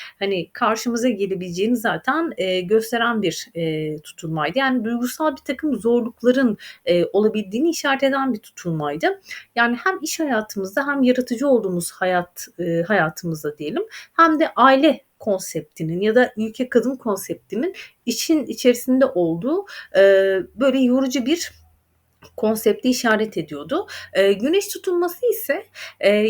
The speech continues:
yine böyle iletişimin, haberlerin ve kardeş temalarının çok ön planda olmuş olduğu bir tutulmayı bize gösteriyordu ve bununla ilgili,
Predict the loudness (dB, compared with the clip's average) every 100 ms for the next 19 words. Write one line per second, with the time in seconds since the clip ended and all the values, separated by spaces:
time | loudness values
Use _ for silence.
0 | 2 2 2 0 -2 -2 -4 -6 -6 -6
1 | -4 -4 -4 -4 0 2 2 0 -2 -4
2 | -2 -2 0 -2 -6 -4 -2 0 0 -2
3 | -4 -4 -4 -6 -4 -2 0 2 4 4
4 | 2 0 -2 0 -2 -2 -4 -6 -12 -6
5 | -4 -4 -6 -6 -4 -8 -8 -4 -2 -2
6 | -2 -4 -2 -4 -2 -2 -4 -4 -6 -4
7 | -2 -2